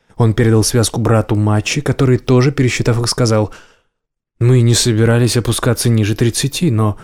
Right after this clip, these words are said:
говоря устами собаки, если я уступлю тебе, а ты уступишь мне, получится игра. Святовство должно быть игрой,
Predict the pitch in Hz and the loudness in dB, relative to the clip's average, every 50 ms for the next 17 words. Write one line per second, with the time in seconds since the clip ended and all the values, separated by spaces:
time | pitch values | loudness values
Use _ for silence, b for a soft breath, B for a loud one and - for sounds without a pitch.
0 | B B B 127 120 117 120 127 123 120 - - - 127 117 113 110 - - 135 | B B B -2 0 2 2 2 2 2 0 0 0 0 0 2 0 0 0 0
1 | 117 101 110 113 123 - - 151 139 117 113 117 110 - 131 120 110 117 113 113 | 0 0 0 0 0 0 0 -2 -2 0 0 -2 0 0 0 0 2 2 2 0
2 | 104 - - 110 - 123 117 107 - 113 104 104 110 110 110 110 - - 117 110 | 0 -2 -4 -2 0 0 0 0 0 -2 -2 0 2 2 2 2 2 2 2 2
3 | 107 - 113 - 120 110 - - 110 104 113 117 - - - - 139 113 110 113 | 0 -2 -4 -4 -4 -4 -2 -2 -2 0 0 -2 -4 -2 -2 0 2 2 2 2
4 | 110 - - - 147 135 147 156 135 113 113 b b b b b b b b b | 0 -2 -4 -4 -4 -2 -2 -2 -4 -4 -4 b b b b b b b b b
5 | b _ - - 131 117 - 143 123 - - - 185 185 175 175 160 135 165 170 | b _ -2 0 0 2 2 2 0 0 -2 -2 -2 0 0 0 0 2 2 0
6 | 156 151 147 - - - - 165 143 151 170 180 170 131 110 - | 0 0 -2 -4 -4 -2 0 2 2 4 4 4 4 2 2 -2